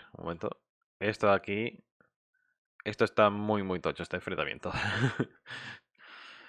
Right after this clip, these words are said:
Y K S L ha demostrado ser muy buen competidor, muy buen jugador. Aquí, este es, es que está siendo un torneo muy de alto nivel. Aquí no hay ningún nombre que digas de, "Nah, este tío es malo".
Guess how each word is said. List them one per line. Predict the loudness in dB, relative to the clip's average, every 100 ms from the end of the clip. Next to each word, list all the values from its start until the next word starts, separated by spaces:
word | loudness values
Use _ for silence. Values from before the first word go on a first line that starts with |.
| -20 -20 -20 _ 6
Y | 6 12
K | 12
S | 12 10
L | 12 12
ha | 12
demostrado | 12 12 12 12
ser | 12 12 12
muy | 10 8
buen | 8 8
competidor, | 6 6 6 10 8
muy | 8 6
buen | 4
jugador. | 6 6 6 2 -6 _ _ _ _ _ _ _ _ -8
Aquí, | -2 2 2 2 2 0 -2 -8 _ _ -20 -20 -20 _ _ _ _ -20 -20 -20 _ _ -2
este | 2 2
es, |
es | 4 2 2
que | 2
está | 6 6
siendo | 6 2
un | 2
torneo | 4 6 6 4
muy | 4 4 4 2 2
de | 6
alto | 6 6
nivel. | 2 0 -2 -6 -18 _ _ _ _ _ _ _ _ _ _ -20 _
Aquí | -2 2 6
no | 8
hay | 8
ningún | 6 6 6
nombre | 6 8 6
que | 6
digas | 6 6 8 8 6
de, | 2 6
"Nah, | 8 8
este | 6 0
tío | -2
es | -2
malo". | 0 -2 -6